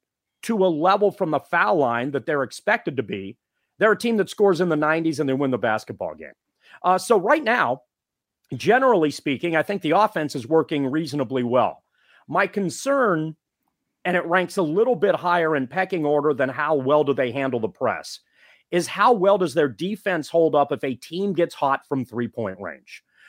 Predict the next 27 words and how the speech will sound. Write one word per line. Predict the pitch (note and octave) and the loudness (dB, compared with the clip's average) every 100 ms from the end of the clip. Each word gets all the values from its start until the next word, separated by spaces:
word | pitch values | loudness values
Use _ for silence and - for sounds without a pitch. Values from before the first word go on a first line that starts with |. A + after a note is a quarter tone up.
| - - | -12 -2
Uh, | C#3 D3 | 0 2
and | D#3 E3 B2 | 0 -2 0
this, | G3 - - | -2 -2 -16
this | D#3+ C#3+ G3 - | -8 -2 -2 -2
tends | G3 F#3 F3 | -4 -4 -4
to | F3+ | -6
be | C#3 D#3+ D3 | -2 -2 -2
ki-, | - D#3+ D3+ D3+ - - | -2 -2 -2 -6 -8 -6
today | F3 C#3+ F3+ G3 | -4 0 2 4
was | F#3 E3+ | 2 -2
kind | - D#3 F3 | -4 -4 -4
of | F3 | -2
an | E3+ | -4
example, | C3 F3 F3 E3 | -4 -4 -4 -2
but | D3+ | -2
I | |
think | C#3 F3+ | -2 -4
there | F3 D#3 | 0 0
are | C#3+ | 2
other | E3+ F#3+ | 0 0
teams | E3+ F3 D#3 C3 | -6 -8 -6 -2
out | D3 D3 | 0 0
there | C#3+ C3 - _ _ - | 0 0 -2 _ _ -6
that | C3 | -6
play | - C#3 C#3 | -2 -2 0
into | B2+ | -2
this. | F2+ D2+ - | -6 -12 -20